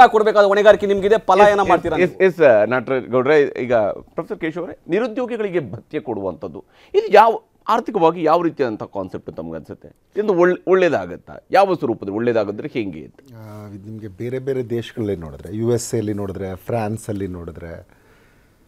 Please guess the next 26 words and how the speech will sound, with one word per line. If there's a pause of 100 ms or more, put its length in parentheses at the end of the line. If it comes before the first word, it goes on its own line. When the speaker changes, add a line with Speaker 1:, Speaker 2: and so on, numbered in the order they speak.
(140)
Speaker 3:
ಆಸ್ಟ್ರೇಲಿಯಾದಲ್ಲಿ,
ಎಲ್ಲ
ಡೆವಲಪ್ಡ್
ಕಂಟ್ರೀಸಲ್ಲಿ
ಈ
ಥರದ್ದೊಂದು
ಕಾನ್ಸೆಪ್ಟ್
ಇದೆ. (160)
ಆದರೆ
ಅಲ್ಲಿ
ಅವ್ರೇನ್
ಮಾಡ್ತಾರೆ,
ಎಂಪ್ಲಾಯ್ಮೆಂಟ್
ಇನ್ಶೂರೆನ್ಸ್
ಅಂತ
ಕೊಡ್ತಾರೆ. (220)
Speaker 2:
ಹ್ಮ್,
ಹ್ಮ್. (200)
Speaker 3:
ಈ
ಕೆಲ್ಸಕ್ಕೆ
ಸೇರಿದ್ಮೇಲೆ
ಅವರ
ಕಾರಣವಲ್ಲದೆ
ಕೆಲ್ಸ
ಕಳ್ಕೊಂಡಾಗ
Speaker 2:
ಹ್ಮ್.